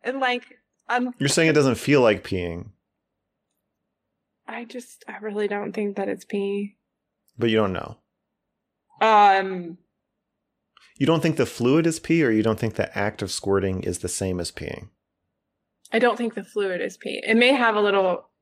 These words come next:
Speaker 1: um, urine
Speaker 2: Pee
Speaker 1: in
Speaker 2: in
Speaker 1: it.
Speaker 2: it. Well, yeah, sure.
Speaker 1: But it's, it definitely has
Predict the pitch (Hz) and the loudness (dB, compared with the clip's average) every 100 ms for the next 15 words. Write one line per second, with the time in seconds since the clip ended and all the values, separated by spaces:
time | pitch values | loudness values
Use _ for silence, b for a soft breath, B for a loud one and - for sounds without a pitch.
0 | _ 185 175 170 170 - _ 190 170 101 | _ -2 0 -2 -8 -16 _ 0 2 2
1 | 95 90 80 - _ 151 120 85 - - | 0 -2 -4 -10 _ -4 -2 -2 -4 -6
2 | - - _ _ _ 214 196 190 - 196 | -8 -14 _ _ _ 2 4 2 -2 -10
3 | - 214 226 233 226 214 185 185 - | -10 -6 -6 -6 -6 -4 -4 -6 -14